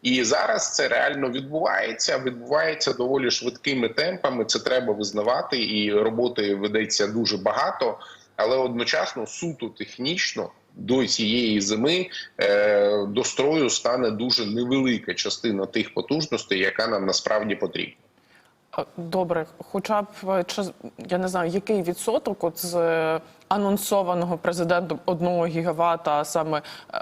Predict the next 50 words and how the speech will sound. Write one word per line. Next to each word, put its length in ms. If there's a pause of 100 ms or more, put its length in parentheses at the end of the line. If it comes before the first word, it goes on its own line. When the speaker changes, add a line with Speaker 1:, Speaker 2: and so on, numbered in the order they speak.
(160)
Speaker 2:
га-, 560
е, 380
газогенеруючих 840
потужностей 640
ми 240
будемо 420
мати? 400
Чи 180
ні? 120 (300)
Можливо, 260
я 60
неправильно 360
сформувала, 500
але 100
Speaker 1:
Ну, 60
Speaker 2:
я 60
думаю, 200
що 140
ви 60
Speaker 1:
ро-, 20
Speaker 2:
розумієте, 400
про 80
Speaker 1:
робочими 280
Speaker 2:
що 60
я. 80
Speaker 1:
до 80
зими, 500 (1300)
якщо 420
ми 120
кажемо 520
про 320
робочі 400
потужності 640
до 140
зими, 280
я 100
думаю, 420
що 220
в 380
Україні 560
буде 260
встановлено 600
двісті, 380
двісті 360
п'ятдесят 520
мегаватт, 440
які 280
запрацюють 760
до 160
зими. 300